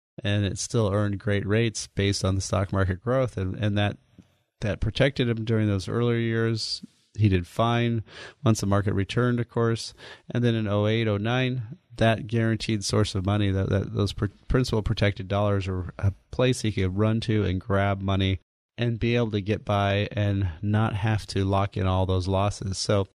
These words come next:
for our clients, we always have some money that's, that's guaranteed, but still earning a decent rate of, of return, ideally around three to six percent on average. And then we still have some money in the market. And if you got both sets of money,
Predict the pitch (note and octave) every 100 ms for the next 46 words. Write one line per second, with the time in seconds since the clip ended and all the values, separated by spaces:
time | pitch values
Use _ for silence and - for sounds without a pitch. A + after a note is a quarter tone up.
0 | _ _ B2 C3+ C#3+ C3 G#2+ G2+ G#2+ G#2+
1 | G#2 G2+ F#2+ - C3+ C3 A#2+ A2 F#2+ -
2 | - - - F#2+ - - _ _ - A2+
3 | A#2+ A#2 - G#2+ G#2 G2+ A#2+ - E3 D3
4 | B2 A2+ G2 F#2+ G#2+ G#2 G2+ G2+ G2 F#2+
5 | - - G#2+ F#2 F2+ - G2+ G2 - C3
6 | B2 A#2+ - F#2+ F#2 G2 G2 F#2+ F2+ F#2
7 | - - G2+ G2 F#2 - G2+ - - -
8 | G#2 G#2+ G#2 G#2 G#2+ G#2+ A2 G#2 _ _
9 | _ - A#2+ A2 G#2+ G#2 G#2+ A#2+ B2 A#2+
10 | - G#2+ G2+ G2+ G2+ G2 G2 G#2 A2 -
11 | - G#2+ G#2 A2+ C#3 G#2+ - A2 G#2 -
12 | A#2 C3 C3 C3 C3+